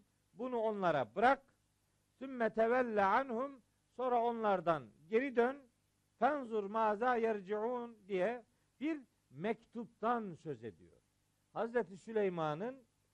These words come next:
Belkıs'a yazdığı mektup. O mektup için Kur'an mektup kalıbını değil, kitap kalıbını kullanıyor. "İzheb bi kitabi hâdâ."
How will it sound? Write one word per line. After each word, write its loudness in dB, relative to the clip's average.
Belkıs'a -2
yazdığı -2
mektup. -8
O 0
mektup -6
için -10
Kur'an 2
mektup -10
kalıbını 0
değil, 0
kitap 0
kalıbını -2
kullanıyor. -12
"İzheb 2
bi -10
kitabi 4
hâdâ." -4